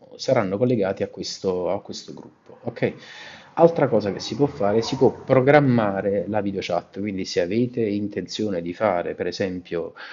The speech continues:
una lezione alle nove del mattino di domani, eh, tipo mercoledì diciotto marzo, cliccate sopra dove c'è scritto il nome del gruppo, quindi qui dove c'è scritto seconda Q un partecipante,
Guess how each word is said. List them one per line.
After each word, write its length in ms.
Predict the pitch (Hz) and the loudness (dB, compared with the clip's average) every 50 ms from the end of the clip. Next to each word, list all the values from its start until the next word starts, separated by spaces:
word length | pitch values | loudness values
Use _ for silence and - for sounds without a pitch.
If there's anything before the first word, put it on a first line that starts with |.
| - - - | -18 -14 -8
una 160 | 104 98 90 | -6 -4 -2
lezione 880 | 85 90 - - - - 113 110 101 87 - 85 85 85 85 - - - | -2 -4 -6 -6 -2 0 2 2 2 0 -4 -8 -10 -8 -8 -8 -10 -10
alle 720 | - - 90 90 95 95 92 90 87 87 - - - - | -10 -12 -10 -6 -4 -4 -2 -2 -2 -4 -6 -8 -10 -8
nove 240 | 95 101 107 104 101 | -4 -2 0 0 0
del 140 | 95 90 92 | -2 -2 -4
mattino 420 | 92 90 - _ - 104 95 90 | -6 -6 -8 _ -2 -2 -2 -2
di 120 | 82 87 | -4 -6
domani, 840 | 85 90 90 101 101 92 85 80 82 82 82 80 80 80 78 78 73 | -4 -4 -2 -2 -2 -2 -2 -4 -6 -8 -8 -10 -10 -10 -10 -10 -10
eh, 140 | 82 82 87 85 _ | -10 -12 -14 -18 _
tipo 420 | - - - - 92 92 95 95 92 | -20 -20 -18 -16 -14 -10 -10 -10 -8
mercoledì 1600 | 92 92 95 95 - _ _ - - - 90 90 90 90 90 90 90 87 87 90 92 95 92 90 - 92 92 95 92 90 90 90 85 | -4 -4 -4 -4 -6 _ _ -14 -6 -4 -4 -2 -2 -4 -4 -4 -4 -4 -4 -6 -6 -8 -10 -8 -4 -2 -2 0 0 0 -2 -2 -4
diciotto 720 | 90 92 - - 104 101 104 - - - 95 92 92 92 92 | -4 -4 -2 0 0 0 -2 -4 -2 0 2 2 2 0 0
marzo, 580 | 98 87 80 - - - - - 180 208 220 - - - - - - - - - - | -2 -2 -2 -4 -6 -8 -2 0 0 0 0 -4 -12 -14 -14 -14 -14 -16 -20 -16 -2
cliccate 480 | - 120 120 120 - - 131 - 107 101 | 4 4 4 4 4 0 2 2 2 4
sopra 420 | - 131 117 101 - 98 92 90 | 6 6 6 6 6 2 -4 -6
dove 220 | 92 98 95 92 | -6 -4 -4 -4
c'è 140 | - - 104 | -2 -4 -4
scritto 340 | 95 - - 107 98 - 95 | -6 -4 -6 -8 -6 -6 -6
il 80 | 90 85 | -8 -6
nome 180 | 92 92 92 92 | -6 -6 -6 -4
del 180 | 95 92 90 | -6 -6 -6
gruppo, 580 | 82 85 87 82 - - - - 151 170 170 - | -8 -8 -10 -10 -12 -10 -2 2 2 2 2 0
quindi 320 | - - 95 90 92 95 - | -4 -6 -4 -4 -4 -4 -6
qui 280 | - - 107 101 98 90 | -4 0 2 2 2 2
dove 160 | 95 90 87 | 0 -2 -2
c'è 80 | - | -6
scritto 240 | - - - - 92 | -8 -14 -10 -8 -6
seconda 440 | - - 92 98 101 101 95 95 - | -4 -2 0 0 0 0 0 -2 -2
Q 120 | - - | -4 -6
un 320 | 101 90 - - 101 98 95 | -6 -6 -4 -4 -6 -6 -4
partecipante, 1000 | - 90 - - 101 90 - 101 - - 85 82 87 - - - 160 180 214 | -6 -8 -6 -6 -6 -4 -4 -4 -4 -6 -14 -18 -20 -20 -10 -4 -2 -2 -2